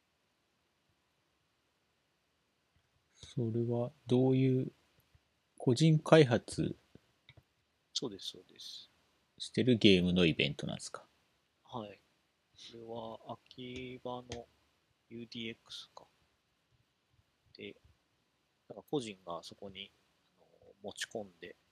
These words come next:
Speaker 2: でし-、あ、遊んだりできるんですよ。
Speaker 1: はい、はい。
Speaker 2: お客さんっていうか参加者が。で、遊んでもらっ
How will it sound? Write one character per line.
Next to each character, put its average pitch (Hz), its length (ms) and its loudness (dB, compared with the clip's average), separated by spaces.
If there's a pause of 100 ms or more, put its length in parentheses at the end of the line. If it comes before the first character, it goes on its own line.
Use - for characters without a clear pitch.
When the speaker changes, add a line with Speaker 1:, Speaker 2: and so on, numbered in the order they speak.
(560)
Speaker 2:
で 120 80 -12
し-、 - 240 -10 (120)
あ、 92 160 -12 (120)
遊 123 200 -6
ん 117 40 -10
だ 101 100 2
り 87 60 -8
で 95 120 -20
き - 120 -20
る - 60 -20
ん - 40 -20
で - 40 -20
す - 140 -16
よ。 - 60 -20 (760)
Speaker 1:
は 101 100 6
い、 78 40 2
は 73 40 -6
い。 - 120 -16
Speaker 2:
お - 40 -2
客 80 60 -2
さ - 160 -10
ん - 20 -20
っ - 40 -20
て - 100 -20
い - 40 -20
う - 40 -20
か - 60 -18
参 90 260 -8
加 80 100 -18
者 - 140 -20
が。 - 500 -18 (2750)
で、 - 100 -16
遊 113 260 -12
ん 101 40 -16
で 95 80 -14
も 87 160 -10
ら 80 60 -6
っ - 60 -18